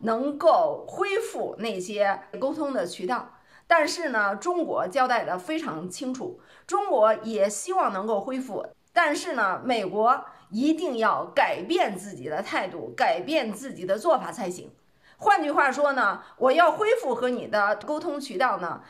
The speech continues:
是有条件的。这些条件你如果不满足的话呢，想都别想。好，现在我们就来看一下呢，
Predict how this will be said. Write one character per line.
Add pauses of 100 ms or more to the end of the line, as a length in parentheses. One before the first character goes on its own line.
(100)
是
有
条
件
的。 (280)
这
些
条
件
你
如
果
不
满
足
的
话
呢， (100)
想
都
别
想。 (680)
好，
现
在
我
们
就
来
看
一
下
呢，